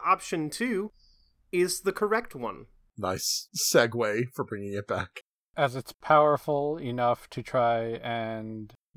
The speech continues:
Speaker 3: channel the divine fates, it seems maybe Billy Joe has a bit to look forward to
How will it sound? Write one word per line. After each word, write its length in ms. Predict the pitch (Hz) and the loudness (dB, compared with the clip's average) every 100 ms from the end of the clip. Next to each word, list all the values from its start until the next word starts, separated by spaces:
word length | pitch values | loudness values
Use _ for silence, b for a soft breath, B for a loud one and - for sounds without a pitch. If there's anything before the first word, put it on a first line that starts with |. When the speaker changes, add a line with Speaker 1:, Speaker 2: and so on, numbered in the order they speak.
| - | -4
Speaker 3:
channel 680 | - 135 131 117 110 104 - - | 2 4 4 2 0 -4 -12 -8
the 120 | 131 | -6
divine 400 | 127 113 120 117 | -2 2 2 2
fates, 440 | 104 127 117 - - | -2 -2 -2 -6 -8
it 180 | 135 117 | -8 -6
seems 720 | - 139 135 131 135 113 - - _ _ - | -4 -2 0 0 -2 -4 -10 -20 _ _ -8
maybe 880 | 139 127 123 127 123 123 117 113 - _ _ _ - | -2 0 0 -2 -2 -4 -6 -8 -12 _ _ _ -10
Billy 320 | 131 143 139 120 | -2 0 0 0
Joe 580 | 135 123 117 110 101 - _ _ _ | 2 4 4 0 -4 -10 _ _ _
has 320 | - 139 117 - | 2 2 2 0
a 120 | 135 127 | 2 2
bit 280 | 135 123 - | 2 0 0
to 140 | 135 | 0
look 220 | 123 117 | 0 0
forward 460 | - 131 120 117 104 | 0 2 2 0 -2
to 420 | - 113 107 104 | -2 -2 -2 -6